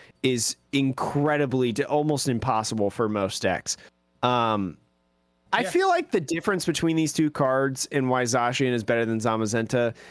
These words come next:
Speaker 1: is that freaking first attack. Not because of the damage, but
Speaker 2: Yeah.
Speaker 1: because one says shred and the other says cannot attack next turn.
Speaker 2: Yeah.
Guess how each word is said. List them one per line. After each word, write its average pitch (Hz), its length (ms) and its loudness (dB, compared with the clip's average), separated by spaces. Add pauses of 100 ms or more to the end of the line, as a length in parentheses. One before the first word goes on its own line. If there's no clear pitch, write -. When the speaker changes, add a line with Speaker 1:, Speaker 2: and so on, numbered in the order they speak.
(140)
Speaker 1:
is 151 140 0
that 190 180 2
freaking 254 460 0
first 156 340 0
attack. 104 540 0 (840)
Not 269 300 2
because 240 320 2
of 196 80 0
the 175 60 2
damage, 127 520 2 (120)
but 151 180 0
Speaker 2:
Yeah. 165 80 4
Speaker 1:
because 165 260 2
one 202 300 0
says 170 560 0
shred 131 600 2 (100)
and 139 180 4
the 139 240 2
other 160 580 2
says 127 520 2 (180)
cannot 151 440 2
attack 113 360 0
next 101 240 -2
turn. 82 240 -4 (640)
Speaker 2:
Yeah. 101 160 -10